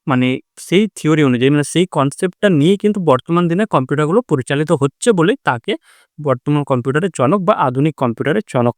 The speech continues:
বলা হয়। এটি আধুনিক কম্পিউটারের ভিত্তি তৈরি করে দেওয়া, ওটাই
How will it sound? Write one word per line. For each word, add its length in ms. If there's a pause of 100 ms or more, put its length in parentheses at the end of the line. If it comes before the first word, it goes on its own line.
বলা 180
হয়। 120 (380)
এটি 140 (140)
আধুনিক 360
কম্পিউটারের 480
ভিত্তি 280 (340)
তৈরি 240
করে 180
দেওয়া, 220
ওটাই 180